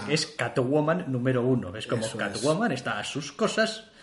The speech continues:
Speaker 1: y le pasan cosas.
Speaker 2: ¿Que influye lo que sucede antes? Evidentemente, pero
Speaker 1: Sí,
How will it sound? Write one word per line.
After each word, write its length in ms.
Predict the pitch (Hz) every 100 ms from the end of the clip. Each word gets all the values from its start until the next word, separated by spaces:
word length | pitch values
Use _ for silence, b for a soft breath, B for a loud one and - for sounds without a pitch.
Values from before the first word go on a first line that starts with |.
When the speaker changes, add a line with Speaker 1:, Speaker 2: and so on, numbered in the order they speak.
| B B B -
Speaker 1:
y 180 | 147
le 140 | 175 113
pasan 420 | 104 113 123 156
cosas. 560 | 156 214 220 220 - -
Speaker 2:
¿Que 280 | 131 123 131
influye 520 | 131 - 190 185 175
lo 140 | 170
que 140 | 165 156
sucede 420 | 165 - 156 160
antes? 440 | 160 123 90 -
Evidentemente, 800 | 92 87 120 131 90 90 98 85 76
pero 360 | 80 78 76 78 _ _ _
Speaker 1:
Sí, 500 | - - 240 127